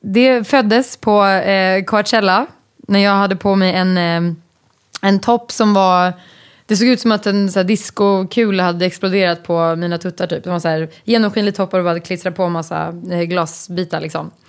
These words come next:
Spegelbitar. Och, eh, så var det min, ehm, eh, nuvarande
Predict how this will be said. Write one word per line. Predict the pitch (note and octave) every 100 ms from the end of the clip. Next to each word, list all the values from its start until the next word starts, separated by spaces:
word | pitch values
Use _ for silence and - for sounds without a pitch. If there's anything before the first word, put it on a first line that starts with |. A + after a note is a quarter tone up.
| - - -
Spegelbitar. | - G3+ F#3 F3 D#3 D#3+ - - -
Och, | - G3 - G3+
eh, | G3 F#3+ F#3 F3+ F3+ F#3 F3+ D3+ - -
så | F#3+
var | A#3+ A#3+
det |
min, | A3+ G#3+ G#3
ehm, | G3+ F#3+ F#3+ F#3 F3 - _ -
eh, | F3+ F3+ F3 E3+
nuvarande | G#3+ G#3 B3+ B3 G3+ G#3